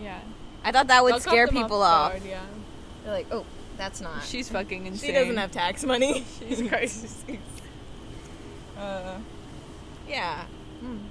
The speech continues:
Speaker 2: So, anyways, lock your doors. Don't answer the door. I don't know, maybe wear a shirt.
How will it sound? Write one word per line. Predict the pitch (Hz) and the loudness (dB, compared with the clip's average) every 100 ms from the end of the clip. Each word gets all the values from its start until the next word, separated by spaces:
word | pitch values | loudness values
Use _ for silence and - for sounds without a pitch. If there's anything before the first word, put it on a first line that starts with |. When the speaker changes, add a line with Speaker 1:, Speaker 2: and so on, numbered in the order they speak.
| 160 - - - | -14 -14 -14 -12
Speaker 2:
So, | - 240 233 | -6 -2 0
anyways, | 240 247 214 202 | 0 0 0 0
lock | 196 226 262 | 2 2 2
your | |
doors. | 233 208 208 202 214 - - | 4 6 6 4 0 -6 -2
Don't | 202 202 | 0 2
answer | 208 214 | 0 -2
the | 208 | -4
door. | 190 170 175 175 202 - - - - | 0 0 0 -2 -6 -14 -16 -16 -2
I | 185 | 2
don't | 214 | 2
know, | 202 | 2
maybe | 190 196 220 | 0 0 4
wear | 196 185 | 6 6
a | 185 | 4
shirt. | - 170 170 190 | 2 2 2 0